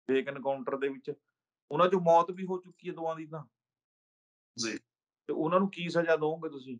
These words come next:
Speaker 1: ਉਹ ਤਾਂ ਕੰਮ ਕਰਕੇ ਆਪਣਾ ਲੰਘ ਗਏ, ਦੁਨੀਆ ਤੋਂ ਵੀ ਕੂਚ ਕਰ ਗਏ ਤੇ ਕੁਛ ਆਖਰੀ ਪੜਾਵਾਂ ਤੇ ਨੇ। ਉਹਨਾਂ ਦੇ ਲਈ ਕੀ ਸਜ਼ਾ? ਉਹ ਤਾਂ ਘਰੇ ਵੀ ਬੈਠੇ ਨੇ, ਤੁਰਿਆ ਫਿਰਿਆ ਜਾਂਦਾ ਨਹੀਂ ਉਹਨਾਂ ਤੋਂ,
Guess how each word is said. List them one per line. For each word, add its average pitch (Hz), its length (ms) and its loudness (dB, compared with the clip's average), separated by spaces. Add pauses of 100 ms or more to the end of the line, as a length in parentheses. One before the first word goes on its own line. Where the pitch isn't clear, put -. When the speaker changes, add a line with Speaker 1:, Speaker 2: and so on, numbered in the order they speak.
(120)
Speaker 1:
ਉਹ 143 100 -6
ਤਾਂ 127 100 0
ਕੰਮ 151 260 2
ਕਰਕੇ 147 380 -2
ਆਪਣਾ 131 380 0
ਲੰਘ 165 120 -6
ਗਏ, 160 140 -6
ਦੁਨੀਆ 135 560 -8
ਤੋਂ 147 140 0
ਵੀ 151 120 -6
ਕੂਚ 139 280 -10
ਕਰ 135 180 0
ਗਏ 123 180 -6 (600)
ਤੇ 147 80 4
ਕੁਛ 151 220 0
ਆਖਰੀ 135 360 6
ਪੜਾਵਾਂ 131 400 -2
ਤੇ 135 100 -12
ਨੇ। 135 180 -16 (120)
ਉਹਨਾਂ 151 220 -2
ਦੇ 175 80 -6
ਲਈ 170 160 -8
ਕੀ 151 180 -10
ਸਜ਼ਾ? 151 240 0
ਉਹ 147 40 -2
ਤਾਂ 156 100 -6
ਘਰੇ 139 260 -2
ਵੀ 123 60 -4
ਬੈਠੇ 135 360 -4
ਨੇ, 143 200 -10
ਤੁਰਿਆ 147 420 0
ਫਿਰਿਆ 147 240 -2
ਜਾਂਦਾ 123 320 0
ਨਹੀਂ 151 100 -8
ਉਹਨਾਂ 165 180 -6
ਤੋਂ, 139 200 -6